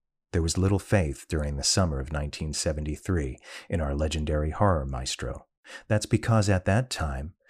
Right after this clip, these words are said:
he was a struggling thirty-year-old documentary filmmaker.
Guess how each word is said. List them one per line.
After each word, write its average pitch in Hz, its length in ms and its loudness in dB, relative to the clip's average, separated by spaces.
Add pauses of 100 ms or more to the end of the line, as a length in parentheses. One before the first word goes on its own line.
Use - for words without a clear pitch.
(140)
he 104 100 2
was 92 160 2
a 90 60 2
struggling 107 580 2
thirty-year-old 85 840 0
documentary 71 640 -4
filmmaker. 78 600 -4